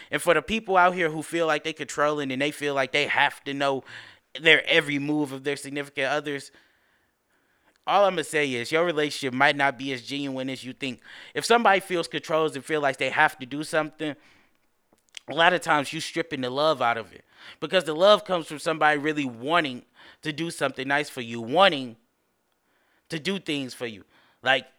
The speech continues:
this episode gonna come out later, but, like, I just bought board games for my girlfriend to play when she came over. I bought some of her favorite wine. I bought some, I bought a lot of stuff to surprise her. And it's because I wanted to, but if I felt like I had to, I wouldn't do that.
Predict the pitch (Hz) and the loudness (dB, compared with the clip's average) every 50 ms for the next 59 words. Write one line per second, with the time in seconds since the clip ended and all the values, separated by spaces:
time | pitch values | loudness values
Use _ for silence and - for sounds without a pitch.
0 | _ _ 165 185 185 180 175 170 - - 156 147 139 143 135 135 - 147 143 135 | _ _ -2 0 2 0 0 -2 -2 0 0 0 2 0 -2 -2 -2 0 2 2
1 | 131 131 143 151 143 127 117 110 123 123 123 123 - - 139 156 147 156 143 123 | 2 2 0 -2 -2 -4 -4 -4 -2 -2 -2 -2 2 4 2 4 2 -2 -6 -8
2 | 120 117 135 151 156 135 123 123 127 143 151 147 139 120 127 127 127 123 120 - | -8 -2 0 2 2 0 -2 -6 -4 -2 0 0 -2 -2 -6 -6 -6 -8 -10 -8
3 | 123 120 117 120 113 131 135 135 - - 127 120 117 113 - - 127 123 117 - | -4 -4 -4 -2 0 0 0 0 0 -2 -2 -4 -4 -6 -6 -4 -4 -4 -4 -6
4 | - - - - - 131 - - 117 - 127 123 120 117 117 135 139 127 131 127 | -10 -14 -12 -10 -8 -8 -8 -8 -8 -6 -6 -6 -4 -4 -4 -4 -2 -2 0 0
5 | 127 135 131 127 120 110 - 131 123 120 117 120 107 - - 117 110 95 104 110 | 0 0 0 -2 -2 -2 -4 -6 -8 -6 -8 -8 -10 -6 -6 -6 -6 -6 -8 -8
6 | 110 113 135 143 143 139 135 131 131 127 131 127 120 - 135 131 127 - - - | -2 0 2 4 4 4 2 0 -2 -2 -2 -4 -4 -4 -6 -6 -6 -8 -8 -10
7 | - - - 156 160 185 180 165 147 139 143 151 160 165 160 - - 165 151 143 | -4 0 0 4 8 8 8 8 8 6 4 4 4 4 2 0 0 -2 -2 -2
8 | - - 139 - 127 113 - 151 151 156 160 156 151 131 117 107 101 - _ _ | -2 -6 -8 -8 -8 -6 0 4 4 6 6 4 2 0 -6 -10 -12 -14 _ _
9 | _ _ _ - 160 202 190 156 175 180 - 190 180 170 156 143 139 156 175 190 | _ _ _ -2 -2 -2 -2 -2 -4 -2 0 2 4 6 4 4 4 0 -2 -2
10 | 185 165 - - 135 131 139 131 - - 160 156 - - 180 170 156 - 143 139 | -2 -4 -6 -10 -8 -6 -6 -6 -2 0 0 0 0 0 -4 -4 -2 -2 -2 0
11 | - 135 127 120 - 143 160 156 160 156 - 143 131 127 131 131 135 143 147 147 | 2 2 2 2 2 2 2 2 2 -2 -4 -4 -2 -2 -2 -2 -4 -8 -8 -10
12 | 127 160 185 175 127 98 - | -10 -8 -6 -6 -6 -8 -8